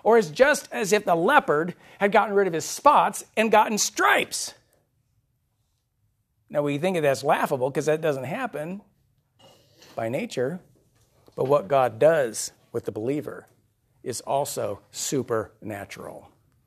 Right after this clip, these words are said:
He changes our nature.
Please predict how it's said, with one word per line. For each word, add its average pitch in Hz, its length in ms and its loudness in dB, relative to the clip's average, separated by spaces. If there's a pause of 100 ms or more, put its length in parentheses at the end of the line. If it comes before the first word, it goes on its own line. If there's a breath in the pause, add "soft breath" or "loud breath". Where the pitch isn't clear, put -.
(340)
He 117 140 -14
changes 147 580 -8
our 120 300 -2
nature. 113 800 -12